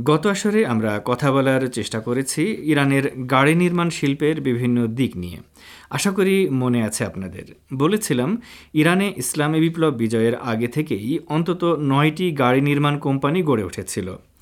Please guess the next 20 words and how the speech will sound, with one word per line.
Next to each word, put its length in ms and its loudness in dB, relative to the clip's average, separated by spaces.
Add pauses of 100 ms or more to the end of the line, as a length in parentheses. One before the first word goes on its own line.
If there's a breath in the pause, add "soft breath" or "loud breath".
(360 soft breath)
বিপ্লব 360 2
বিজয়ের 360 0
পর 420 2
এই 180 -2
শিল্পটি 680 0 (160)
আরও 240 2
বেশি 260 0
গতি 260 -2
পায়। 300 -12 (480 loud breath)
তবে 260 4
ইরাকের 500 2
চাপে 440 0
দেয়া 240 2
যুদ্ধের 340 -4
সময় 560 -2
ইরানের 560 0
গাড়ি 300 2
নির্মাণ 340 0
শিল্পে 380 -4
ব্যাপক 420 0